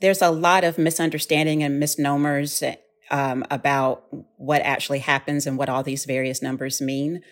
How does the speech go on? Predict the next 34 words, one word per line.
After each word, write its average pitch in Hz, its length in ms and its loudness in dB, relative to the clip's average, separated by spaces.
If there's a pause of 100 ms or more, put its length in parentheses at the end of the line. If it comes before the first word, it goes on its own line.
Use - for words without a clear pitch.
(460)
Um, 139 420 4
as 156 140 4
I 147 100 4
was 147 100 0
saying 147 260 0
earlier, 147 640 2
it 147 160 0
was - 140 0
not 143 180 2
a 135 40 -2
part 139 260 0
of 135 80 -4
my 147 180 2
medical 139 380 0
training. 131 460 -2
So - 160 0
when 139 220 -2
I, 135 340 0
uh, 127 420 -4 (560)
started 143 560 2
my 135 400 -2
nephrology 175 520 0
fellowship 135 480 -4
in 135 100 -4
two - 160 -6
thousand 135 400 -4
seven, 147 500 0 (380)
uh, 143 240 2
this 156 420 0
was 147 160 -2
presented 156 540 -2
to - 100 -4
me 127 340 -4
as, 127 380 -2